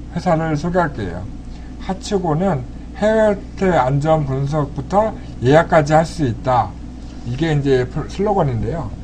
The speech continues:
이게 뭘까요? 한번 볼까요? 호텔 예약 서비스를 하고 있는 어플을 많이 보셨잖아요. 얘네들은 뭐냐면, 그냥 예약만 하는 게 아니고,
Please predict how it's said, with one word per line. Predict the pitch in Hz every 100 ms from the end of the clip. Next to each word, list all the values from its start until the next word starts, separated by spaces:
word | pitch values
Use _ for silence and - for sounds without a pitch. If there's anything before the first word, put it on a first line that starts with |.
| - - -
이게 | 131
뭘까요? | 110 127 143 131
한번 | 139 156 110
볼까요? | - 123 180 - - - - - - - - - - - - - - - - - - - - -
호텔 | - 226 254
예약 | 165 170 147 135
서비스를 | 180 180 180 175
하고 | 160 160
있는 | 147
어플을 | 113 117 151 143
많이 | 113 127
보셨잖아요. | 113 123 123 117 107 131 135 - - - - - -
얘네들은 | 120 160 170 147 147
뭐냐면, | 107 107 123 180 135 - - - - -
그냥 | 165 190 143
예약만 | 131 160 170
하는 | 160 156 151
게 |
아니고, | 117 107 104 175 160